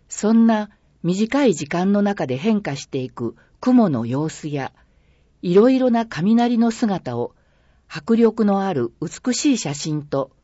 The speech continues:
わかりやすい文章で丁寧に解説した雷の不思議がわかる写真絵本です。八月のお話会。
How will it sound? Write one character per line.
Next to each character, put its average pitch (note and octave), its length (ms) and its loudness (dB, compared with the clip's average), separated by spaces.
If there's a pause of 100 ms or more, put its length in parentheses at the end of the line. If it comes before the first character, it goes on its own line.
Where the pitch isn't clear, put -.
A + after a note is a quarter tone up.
(500)
わ F#3+ 120 -4
か B3+ 180 0
り D4 120 4
や D4 140 2
す D4+ 140 -2
い B3 120 4
文 G#3 240 4
章 C#3+ 280 -2
で C3 240 -4 (220)
丁 C4+ 240 4
寧 F3 260 2
に B2 140 -2
解 G3+ 240 -2
説 F#3+ 300 -4
し - 120 -12
た - 260 -6 (220)
雷 C#4+ 540 6
の C4+ 160 6
不 - 80 -6
思 B3 180 0
議 B3 140 6
が A#3 140 2
わ G#3 120 0
か G#3 160 0
る C3+ 180 -2 (220)
写 G3+ 220 -4
真 C#4+ 380 8
絵 C4+ 100 4
本 E3 300 0
で B2 120 -4
す。 - 220 -12 (1400)
八 G#3+ 300 0
月 D4+ 280 2
の C4 260 4
お F3 60 -4
話 A3+ 440 0
会。 A#2 280 -10